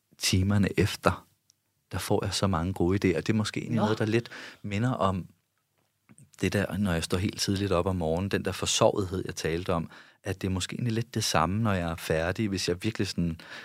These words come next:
Speaker 1: hvis jeg virkelig har, øh, gjort det godt, så, så bliver jeg sådan helt sitrende og høj og glad, øhm, på en måde, hvor at jeg,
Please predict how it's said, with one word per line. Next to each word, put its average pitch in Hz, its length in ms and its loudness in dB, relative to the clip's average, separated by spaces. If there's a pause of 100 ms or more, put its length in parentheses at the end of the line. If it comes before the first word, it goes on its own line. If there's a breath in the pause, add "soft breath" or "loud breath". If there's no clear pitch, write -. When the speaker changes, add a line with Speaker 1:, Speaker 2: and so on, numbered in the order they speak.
(140 loud breath)
Speaker 1:
hvis - 140 -6
jeg 87 80 2 (100)
virkelig 117 400 2
har, 73 300 2
øh, 73 260 -2 (580 soft breath)
gjort 98 300 2
det - 120 -2
godt, - 280 2 (280 soft breath)
så, 104 320 0 (560)
så - 180 -4
bliver 107 180 -2
jeg 95 80 0
sådan 113 140 0
helt - 340 -4
sitrende 123 720 0
og 85 100 2
høj 110 320 4
og - 140 -6
glad, 87 300 0 (500 loud breath)
øhm, 87 640 2 (460)
på 104 100 -4
en 92 100 0
måde, 92 320 2
hvor 98 440 2 (1040)
at 90 260 -2
jeg, 85 220 2